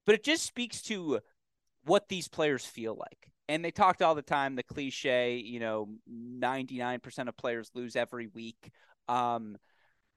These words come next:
but it is fascinating because you're like, "If I can't be number one in the world, do I really wanna go through all this suffering to be number twenty-six?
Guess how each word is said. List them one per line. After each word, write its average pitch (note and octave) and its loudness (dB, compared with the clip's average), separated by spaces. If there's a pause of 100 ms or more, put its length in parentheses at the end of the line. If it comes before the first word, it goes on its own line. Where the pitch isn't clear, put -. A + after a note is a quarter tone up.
(240)
but F3 8
it G3 0
is A#3+ 4
fascinating A3 4
because D3+ -4
you're E3 -2
like, D#3 4 (120)
"If E3+ 2
I G3 8
can't A#3 -4
be F3 -6
number D#3+ 0
one C#3+ -2
in C#3+ -4
the C3 -2
world, A#2 0
do C3+ -4
I D3+ 6
really G#3+ 2
wanna F3+ 2
go C#3+ 2
through C3+ -4
all B2 6
this A#2 -4
suffering A#2 -8
to A#2+ -14
be A2+ -10
number G#2+ -6
twenty-six? - -12